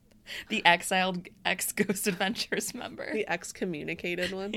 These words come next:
Speaker 1: <laughs> Yeah. But really, like, the best out of all of them.
Speaker 2: I'm sorry. Have you not seen <laughs> Zach Bagans? I'm just, like, I'm not understanding what you're talking about right now.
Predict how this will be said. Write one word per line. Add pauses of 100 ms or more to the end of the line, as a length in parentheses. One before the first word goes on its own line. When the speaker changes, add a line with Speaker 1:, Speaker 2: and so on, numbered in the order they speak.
Speaker 1:
<laughs>
Yeah. (560)
But
really,
like,
the
best
out
of
all
of
them. (800)
Speaker 2:
I'm
sorry. (800)
Have
you
not
seen (440)
<laughs>
Zach
Bagans?
I'm
just,
like,
I'm
not
understanding
what
you're
talking
about
right
now.